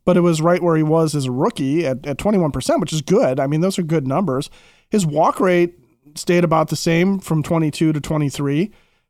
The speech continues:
uh, in terms of the years, not the ages. But I, honestly, it's just, it, it's really with him, you just kind of wonder. We were sold that this guy was a, a, a, a, just a really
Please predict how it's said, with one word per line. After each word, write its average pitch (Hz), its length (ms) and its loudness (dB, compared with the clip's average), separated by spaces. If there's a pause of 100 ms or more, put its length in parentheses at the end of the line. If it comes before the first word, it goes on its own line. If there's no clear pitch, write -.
(100)
uh, 147 140 0
in 135 80 0
terms 143 220 0
of 139 80 -2
the 131 80 -2
years, 160 340 2
not 135 160 -2
the 127 160 -4
ages. 160 420 -2 (520)
But 247 260 -2
I, 254 240 -2
honestly, 277 480 0
it's 180 100 0
just, - 300 -10
it, 190 260 -2
it's 180 220 -6
really 185 560 0
with 160 220 -2
him, 214 400 0
you 170 100 0
just 185 220 -4
kind 262 240 0
of 175 120 2
wonder. 147 520 2 (360)
We 180 280 0
were 330 180 4
sold 277 420 2
that 185 140 0
this 226 220 -2
guy 190 200 2
was 165 320 2
a, 160 80 2
a, 131 520 -2
a, 123 460 -4
a, 127 40 -4 (160)
just - 220 -4
a 131 40 -2
really 135 840 -2